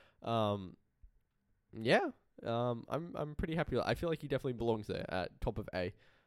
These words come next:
Um, I, I'd border on putting him on S, but I feel like he should be the top of A. He deserves to be the top of it, um, 'cause he, otherwise he'd be the bottom of S. Uh, yeah, that's, that's the tier list of how much I've enjoyed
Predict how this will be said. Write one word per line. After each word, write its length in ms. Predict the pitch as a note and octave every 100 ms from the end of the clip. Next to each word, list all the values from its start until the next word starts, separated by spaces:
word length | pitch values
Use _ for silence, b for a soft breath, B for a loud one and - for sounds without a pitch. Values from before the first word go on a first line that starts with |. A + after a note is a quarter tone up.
| b
Um, 360 | - G2 F2+ E2 -
I, 180 | B2+ C3
I'd 240 | - C#3+ C3
border 240 | D3 E3
on 80 | D3+
putting 220 | - C3
him 60 | A#2
on 120 | A#2
S, 180 | A2+ -
but 140 | -
I 60 | G2
feel 180 | - A#2+
like 140 | G#2+ - -
he 160 | F#3+
should 160 | E3 D#3
be 40 |
the 120 | A#2+ A2+
top 280 | - -
of 60 | -
A. 160 | G1+ -
He 100 | B2
deserves 320 | G#2+ B2 B2+
to 100 | -
be 120 | A2+ F#2
the 100 | G2
top 260 | - D2+
of 140 | - -
it, 100 | - E3+ B B B -
um, 300 | G2+ G2+ F2+ -
'cause 160 | A#2
he, 100 | G#2+ -
otherwise 300 | G2+ F#2+ E2+
he'd 120 | F#2+
be 60 | F2
the 100 | F#2
bottom 280 | E2+ D2 E2
of 100 | E2
S. 260 | A#1+ - b b b b b -
Uh, 440 | A2+ C3 D3 D#3 -
yeah, 300 | B2+ F#3+ G4+ - -
that's, 400 | A#2+ D#3+ - - - -
that's 200 | - -
the 80 | F4+
tier 280 | - C3 G3
list 320 | C#3 - -
of 320 | G#2+ G#2+ G#2+ G#2+ - _ _ _ - -
how 100 | E3
much 180 | D#3+
I've 140 | F3+ D3
enjoyed 480 | B2 A#2 A2+ A2+